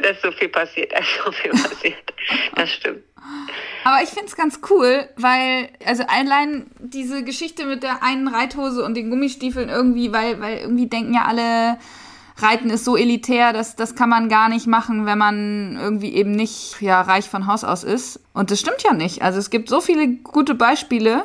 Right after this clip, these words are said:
Speaker 2: die das auch nicht haben oder hatten.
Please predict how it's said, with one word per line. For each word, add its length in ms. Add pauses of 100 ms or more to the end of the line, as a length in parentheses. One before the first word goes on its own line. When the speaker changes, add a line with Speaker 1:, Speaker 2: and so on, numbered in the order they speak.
(240)
Speaker 2:
die 840 (200)
das 220
auch 120
nicht 160
haben 500 (600)
oder 160
hatten. 380